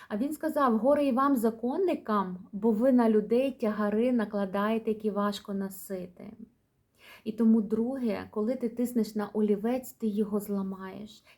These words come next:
І себе, і інших зламаєш. Тому давайте ми не будемо сьогодні законниками, не будемо накладати тягари, які важко носити, давайте попустимо і собі, і іншим, тому що недосконалість,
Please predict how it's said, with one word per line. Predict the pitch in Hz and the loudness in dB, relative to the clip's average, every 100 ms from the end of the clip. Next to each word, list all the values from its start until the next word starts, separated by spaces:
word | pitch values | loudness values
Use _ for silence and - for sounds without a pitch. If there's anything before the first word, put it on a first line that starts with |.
| - | -4
І | 247 | -2
себе, | - 247 202 233 269 285 | 0 0 0 0 0 -2
і | 233 240 - | -4 -4 2
інших | 247 247 240 202 190 | 6 6 4 -2 -4
зламаєш. | 190 180 180 175 180 - - - - - | -6 -6 -6 -8 -12 -14 -18 -20 -20 -10
Тому | - 214 247 | 0 2 4
давайте | 226 247 285 277 | 4 2 2 2
ми | 240 | 4
не | 233 | 4
будемо | 214 233 226 214 | 4 4 4 4
сьогодні | 220 202 220 220 | 2 0 2 2
законниками, | 196 196 226 247 247 - 190 | 2 -4 -4 -2 -2 -4 -4
не | 196 208 | 0 2
будемо | 240 233 220 | 2 2 2
накладати | 208 202 208 202 233 247 220 - - - _ - | 2 0 -2 0 -2 -2 -4 -6 -16 -20 _ 0
тягари, | 233 240 247 | 2 4 4
які | 294 269 247 240 247 | 4 4 2 4 2
важко | 214 247 254 - 214 | 4 4 2 -2 0
носити, | 202 202 - 247 247 226 | 0 -2 -4 -4 -2 -2
давайте | 202 214 233 | 0 -2 -2
попустимо | - 208 - 233 226 220 | -6 -6 -6 -4 0 0
і | 220 | 0
собі, | - 196 226 | -4 -4 -2
і | 240 220 214 226 | -2 -2 -2 2
іншим, | 247 240 208 | 2 2 -2
тому | 208 220 | 0 0
що | 220 220 | 0 0
недосконалість, | 214 226 202 214 - 208 202 214 285 240 - | 2 2 2 0 -2 -2 0 0 0 -4 -8